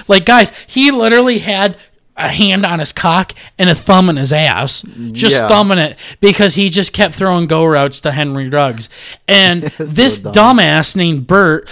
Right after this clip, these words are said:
Speaker 1: literally was like, "This time I'm gonna sack him. This time I'm gonna get him. I'm not gonna play coverage." Oh, he scored for the sixth time in a row.
Speaker 2: <laughs>
Speaker 1: "This time I'm gonna get him.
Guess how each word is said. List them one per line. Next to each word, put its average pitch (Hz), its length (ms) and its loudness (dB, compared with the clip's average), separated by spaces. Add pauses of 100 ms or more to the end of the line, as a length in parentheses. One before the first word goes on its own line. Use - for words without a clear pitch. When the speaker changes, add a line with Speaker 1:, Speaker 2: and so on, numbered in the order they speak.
(160)
Speaker 1:
literally 175 240 2
was 165 100 0
like, - 140 -6
"This 269 160 4
time 131 280 -4
I'm 117 140 -10
gonna - 180 -14
sack - 460 0
him. - 140 -16 (260)
This 320 240 2
time 131 300 -8
I'm 107 80 -10
gonna 110 260 -8
get 120 300 -6
him. 104 160 -10 (260)
I'm 254 240 2
not 156 220 -8
gonna 127 160 -16
play 117 240 -12
coverage." 127 480 -10
Oh, 190 260 2
he 175 140 -8
scored 147 420 -4
for 143 160 -8
the 127 80 -10
sixth - 320 -10
time 117 260 -10
in 113 60 -12
a 113 60 -12
row. 117 100 -10 (180)
Speaker 2:
<laughs> 151 140 -8
Speaker 1:
"This - 260 2
time 151 300 0
I'm 139 160 -2
gonna 120 240 -2
get 120 300 -2
him. 107 160 -6